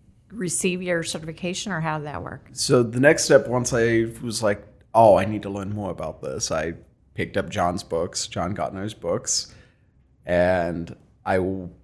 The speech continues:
Speaker 2: read through all of them, learned a great deal. I probably did six months of self-study,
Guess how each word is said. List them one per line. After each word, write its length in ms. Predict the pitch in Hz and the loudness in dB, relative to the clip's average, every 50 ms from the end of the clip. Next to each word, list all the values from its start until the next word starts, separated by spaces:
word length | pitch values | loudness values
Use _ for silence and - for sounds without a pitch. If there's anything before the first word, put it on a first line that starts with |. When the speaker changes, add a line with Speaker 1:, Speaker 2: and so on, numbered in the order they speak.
| _ _ _ _ - - | _ _ _ _ -16 -4
Speaker 2:
read 320 | 107 101 95 95 92 98 - | 0 2 2 2 0 -2 -8
through 380 | - - - 107 98 101 95 | -12 -14 -8 -6 -4 0 4
all 200 | 92 104 104 95 - - | 6 6 6 6 4 -4
of 60 | - | -8
them, 420 | - 57 78 95 107 110 123 135 - - | -12 -10 -10 -8 -10 -10 -12 -14 -12 -8
learned 500 | 107 104 98 98 98 95 92 98 - - - - - - | -4 -2 0 0 0 -2 -2 -4 -6 -10 -14 -16 -12 -10
a 80 | 107 | -8
great 360 | 98 90 104 107 113 113 - | -6 -2 2 2 4 4 2
deal. 300 | - 101 101 101 98 101 | 0 -2 0 2 4 4
I 100 | 104 98 | 4 4
probably 440 | 90 - - - 120 110 - 113 110 101 | 4 0 -2 -2 -2 0 0 0 -2 -4
did 520 | 98 107 107 110 107 107 104 104 131 123 - - _ _ _ _ _ _ _ _ _ _ _ _ _ _ _ _ _ _ _ _ _ _ _ _ - | -4 -4 -4 -4 -2 -2 -2 -4 -6 -10 -14 -18 _ _ _ _ _ _ _ _ _ _ _ _ _ _ _ _ _ _ _ _ _ _ _ _ -8
six 480 | - - - - 135 127 131 - - | -4 -4 0 2 2 2 2 0 0
months 360 | 139 123 120 123 131 127 - - | 2 2 2 2 2 0 -2 -4
of 100 | 131 - | -4 -2
self-study, 840 | - - 127 127 - - - - 151 139 135 143 131 131 135 139 | 2 4 4 4 4 2 0 4 4 6 6 4 2 0 0 -4